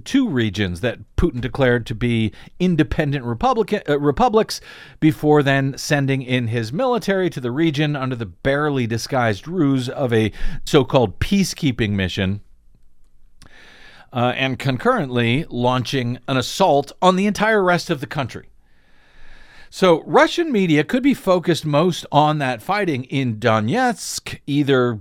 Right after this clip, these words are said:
because that's actually where the fighting is the heaviest, or because they would like to keep up this fiction that their incursion into Ukraine is really only focused on those eastern border regions where they were trying to keep the peace.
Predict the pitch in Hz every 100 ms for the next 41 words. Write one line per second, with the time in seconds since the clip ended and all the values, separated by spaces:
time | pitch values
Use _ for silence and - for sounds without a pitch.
0 | - 127 113 - 143 135 110 120 113 -
1 | - 117 127 - 139 120 117 98 113 117
2 | 120 113 110 101 117 120 113 104 90 90
3 | 131 160 170 226 - 143 226 214 143 147
4 | - 127 127 120 123 131 120 120 - 120
5 | - 277 214 190 170 135 - 302 302 -
6 | 165 147 147 - 196 - 170 165 147 143
7 | 127 - 302 294 196 180 143 123 135 110
8 | 101 294 302 277 269 226 208 277 311 370
9 | 330 190 165 123 269 302 139 160 147 117
10 | - 254 262 165 120 98 254 294 151 110
11 | 123 113 131 170 147 139 131 107 - 233
12 | 160 - 208 - - - 226 165 - -